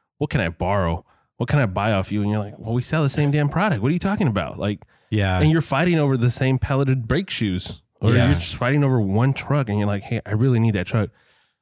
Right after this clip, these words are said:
Speaker 1: "Well, what's it gonna make you?" "Ah, it's gonna make me a good year." "Well, it's only gonna make me a couple good months. You could have it." Like,
Speaker 2: Yeah.
Speaker 1: and, and, and you're learning who, unfortunately, is gonna help you out and who's not.
Speaker 2: Yeah.
Speaker 1: And in this business, it's a cutthroat business, but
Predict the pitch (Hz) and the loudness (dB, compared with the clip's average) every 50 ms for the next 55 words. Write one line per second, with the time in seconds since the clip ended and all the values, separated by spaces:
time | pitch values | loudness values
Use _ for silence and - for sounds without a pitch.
0 | _ _ - 98 107 131 135 151 135 135 131 127 131 131 127 113 - 92 92 104 | _ _ -6 -2 -2 0 0 0 0 0 0 0 2 0 0 -2 -2 -2 0 0
1 | 117 113 110 110 104 - - 104 101 101 98 98 101 92 87 101 98 95 95 95 | 2 2 2 0 -2 -2 -2 -2 -2 -2 -2 -2 -4 -4 -2 -2 0 0 0 0
2 | 87 85 82 - 98 107 107 110 110 107 - - - 104 107 - 135 123 104 110 | 0 -2 -4 -2 -2 0 0 2 0 0 -2 -6 -8 -8 -4 -2 0 0 0 0
3 | 107 104 104 104 95 - - 104 95 92 101 98 87 101 98 95 87 82 - - | -2 -2 -2 -4 -6 -4 -6 -8 -8 -4 -6 -4 -2 -2 -2 -2 -2 -4 -6 -6
4 | 107 101 117 101 104 98 95 82 80 - - - _ _ _ - 117 110 110 113 | -6 -4 -2 -2 -2 -2 -2 -4 -6 -10 -14 -20 _ _ _ -8 -4 -2 0 2
5 | 117 - 87 87 87 - _ _ _ _ _ _ _ _ _ _ _ - 127 131 | 2 0 0 -4 -6 -8 _ _ _ _ _ _ _ _ _ _ _ -2 0 2
6 | 131 131 - 131 131 127 117 - 120 127 127 113 117 135 123 120 123 123 131 143 | 2 2 2 2 2 2 2 2 0 2 2 2 4 4 4 4 2 2 2 2
7 | 143 123 113 127 127 123 117 117 113 113 - _ _ _ _ _ _ _ - 117 | 4 4 4 4 4 4 4 2 0 -2 -6 _ _ _ _ _ _ _ -4 -4
8 | 110 - 110 110 110 - 120 120 120 127 139 143 - _ _ _ _ _ _ _ | -2 0 0 -2 0 0 0 0 2 2 2 0 -2 _ _ _ _ _ _ _
9 | - 117 107 104 - 113 104 98 98 107 104 - 113 104 101 110 143 180 - - | -6 -4 -4 -2 -2 -2 -2 -2 -2 -2 -2 0 0 0 2 2 0 0 -2 -4
10 | - 117 113 139 156 160 160 185 208 - - _ _ _ _ _ - 98 92 87 | -4 0 2 2 2 2 0 0 -2 -4 -8 _ _ _ _ _ -2 -2 0 0
11 | 87 87 82 _ _ _ _ _ _ _ _ - 90 107 113 113 113 110 107 107 | 0 -2 -4 _ _ _ _ _ _ _ _ -6 -2 0 2 2 2 2 2 2
12 | 107 104 104 104 95 - - - 104 104 104 110 120 117 107 110 117 120 127 156 | 2 0 0 0 -2 -4 -4 -4 -2 0 0 0 0 0 0 -2 -2 0 0 -2
13 | 151 - 113 - - 87 - - 98 - - 123 135 127 98 104 104 104 104 117 | -2 -4 -6 -6 -6 -8 -4 -4 -6 -4 -2 -2 -2 -2 -2 -2 0 0 0 0
14 | 127 147 147 - - 71 85 87 - - | -2 -2 -4 -4 -6 -6 -4 -4 -6 -8